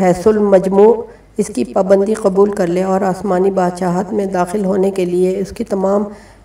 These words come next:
ہدایات پر عمل پیرا ہونے لگے تو اس کو سب سے پہلے اپنی حکومت کا نظام معطل کرنا پڑے گا،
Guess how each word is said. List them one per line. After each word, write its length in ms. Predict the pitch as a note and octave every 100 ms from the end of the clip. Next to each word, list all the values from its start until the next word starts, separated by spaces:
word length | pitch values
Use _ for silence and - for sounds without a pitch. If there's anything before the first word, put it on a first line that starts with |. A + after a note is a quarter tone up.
| -
ہدایات 640 | F#3+ F#3+ F#3+ F#3+ G3 G3
پر 160 | G#3+ G3 -
عمل 240 | G3 G3+ G#3 G3+
پیرا 260 | F#3+ G3
ہونے 280 | F#3 F#3 F#3
لگے 280 | F3+ F3 F#3 F#3
تو 100 | G3+
اس 140 | G3
کو 100 | A3
سب 240 | G3+ G#3+ -
سے 100 | A#3+
پہلے 340 | G#3+ F#3+ G3 G3 - - _ -
اپنی 320 | G3 A3 G#3+
حکومت 500 | G3 G3 G3 G#3+ A3
کا 140 | G#3 G3 F#3+ G3+
نظام 460 | G#3 G3 G3 A3
معطل 400 | A3+ F#3+ F#3 A3 G#3+
کرنا 260 | G3 F#3 F#3
پڑے 260 | F3+ D3+
گا، 160 | D3+